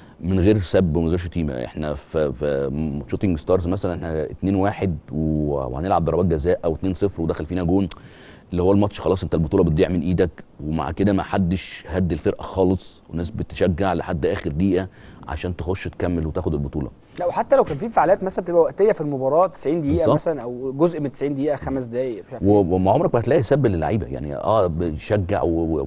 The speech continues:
Speaker 1: و-، لا، حتى لو اللعيب واقع، العب و-، و-، واجري وكده، ده عارف، هو ده التشجيع.
Speaker 2: لكن
Speaker 1: لكن
Speaker 2: دلوقتي أنت السوشيال ميديا برضو مخلية ال-، ال-، اللي ممكن الهجوم أو الانتقاد يعني يعيش معاك بقى.
Speaker 1: آه، آه،
Speaker 2: يبقى
Speaker 1: بالظبط.
Speaker 2: المباراة خلصت خلاص ولسه تلات أربع أيام، بس لسه ال-،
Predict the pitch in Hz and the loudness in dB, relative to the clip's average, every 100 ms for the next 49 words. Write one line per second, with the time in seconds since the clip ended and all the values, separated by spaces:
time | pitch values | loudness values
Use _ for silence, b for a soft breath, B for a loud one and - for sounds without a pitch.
0 | 76 - 90 82 73 - 92 87 85 90 | -4 -6 -4 -2 -2 -2 0 2 2 2
1 | 104 101 - 107 101 95 95 101 92 95 | 2 2 -2 -2 -2 -2 0 2 2 2
2 | 87 B B 101 120 117 113 104 95 90 | 0 B B 2 4 6 6 6 6 4
3 | - - - 139 95 101 123 - 80 104 | 0 -12 2 4 6 6 4 2 -2 0
4 | 123 - 78 98 107 110 92 76 85 - | -2 -2 0 4 4 4 2 2 -2 -2
5 | B B B 151 147 151 190 202 180 139 | B B B -2 2 4 4 4 -2 -4
6 | - 175 185 143 165 160 151 170 160 123 | -10 -6 -4 -4 -2 -2 -2 -2 -6 -8
7 | 120 131 135 170 151 120 123 120 117 B | -8 -2 6 6 6 0 -6 -8 -12 B
8 | B 113 120 156 170 139 123 123 156 160 | B -6 -2 -2 0 0 0 0 -2 0
9 | 135 123 117 160 165 147 120 127 139 170 | -4 -4 -6 -2 -2 -2 -4 -4 -2 -2
10 | 160 131 135 110 - - - 127 123 143 | -2 -2 -2 -6 -14 -14 -2 2 4 4
11 | 135 131 135 151 170 196 180 135 160 175 | 2 0 2 4 4 2 -2 2 2 2
12 | 156 165 170 165 170 156 135 156 185 151 | -4 0 0 2 2 0 0 -2 0 -2
13 | 131 156 165 - 151 135 | -2 -2 -2 -2 -2 -2